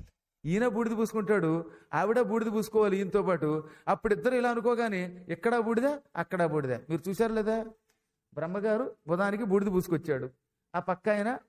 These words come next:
బూడిద పూసుకున్నాడు. ఇప్పుడు ఇద్దరు ఇలా రాసుకున్నారు అనుకోండి,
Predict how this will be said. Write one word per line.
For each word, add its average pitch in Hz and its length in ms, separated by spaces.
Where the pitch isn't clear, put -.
బూడిద 175 280
పూసుకున్నాడు. 147 520
ఇప్పుడు 190 240
ఇద్దరు 190 220
ఇలా 220 120
రాసుకున్నారు 202 460
అనుకోండి, 165 600